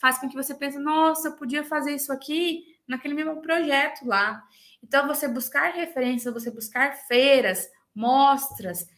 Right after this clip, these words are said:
isso também é uma forma da gente trabalhar o processo criativo, tá? A Deisiane até colocou, "Muito bom ir na Casa Cura, os profissionais sempre trazem as novidades e tendências do mercado atual." Às vezes, é o que eu falo pros meus alunos do, do presencial, aqui nós somos em Paranavaí,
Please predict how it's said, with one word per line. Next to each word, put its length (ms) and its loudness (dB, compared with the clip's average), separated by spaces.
isso 220 -6
também 280 -2
é 40 0
uma 160 -2
forma 240 -2
da 80 0
gente 300 -4
trabalhar 640 2
o 60 -2
processo 460 -6
criativo, 540 -12
tá? 380 2
A 80 4
Deisiane 420 6
até 120 -2
colocou, 380 2
"Muito 220 -4
bom 160 0
ir 60 2
na 160 0
Casa 240 -2
Cura, 220 -4
os 60 -6
profissionais 460 -2
sempre 240 -2
trazem 220 0
as 60 -6
novidades 440 2
e 80 -6
tendências 540 2
do 80 -2
mercado 320 -2
atual." 320 -2
Às 300 8
vezes, 300 8
é 80 8
o 40 2
que 60 -2
eu 80 2
falo 240 6
pros 120 -2
meus 140 2
alunos 360 0
do, 180 -8
do 260 -8
presencial, 1080 2
aqui 220 -6
nós 160 -8
somos 220 -4
em 100 -6
Paranavaí, 880 0